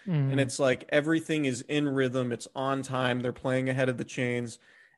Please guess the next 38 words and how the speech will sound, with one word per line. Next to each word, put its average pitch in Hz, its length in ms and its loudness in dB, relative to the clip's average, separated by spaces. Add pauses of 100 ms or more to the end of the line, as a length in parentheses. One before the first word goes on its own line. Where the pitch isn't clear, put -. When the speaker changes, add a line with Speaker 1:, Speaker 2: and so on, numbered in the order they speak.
(160)
Speaker 2:
And 139 120 0
it 131 80 2
all 139 240 8
looks 135 280 0
very 127 400 0
easy, 131 720 0
in 131 160 -2
part 139 380 2
because 131 340 0
the 127 80 -6
team's 127 300 -6
executing 143 520 -2
really 120 220 -2
well, 120 240 2
but 120 120 0
also 131 260 2
because 123 320 -2
Kyle 127 280 4
Shanahan 123 520 -4
is 117 220 -8
in 135 200 0
that 123 220 0
play 120 240 0
calling 117 360 -4
rhythm. 127 440 -2 (440)
And 135 200 -2
that's 175 180 4
ultimately, 170 540 4
like, 139 160 4
that's 175 240 4
what 214 140 6
he 196 120 0
mentioned 147 480 2
earlier 143 320 4
in 135 80 2
the 127 80 -2
season, 170 460 -4
why, 139 420 0